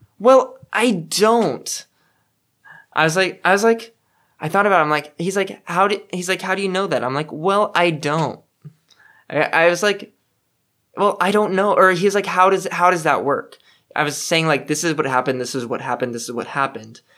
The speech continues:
And he's like, "But how does it work?" And I'm like, "Well, I don't know.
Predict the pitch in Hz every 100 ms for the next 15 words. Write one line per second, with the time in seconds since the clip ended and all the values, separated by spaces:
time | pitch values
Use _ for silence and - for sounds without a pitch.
0 | _ _ 143 147 151 143 143 147 156 151
1 | 135 120 135 - - 123 131 131 - _
2 | _ _ _ _ _ _ _ - 135 160
3 | 185 196 - _ _ - 156 180 196 240
4 | 170 -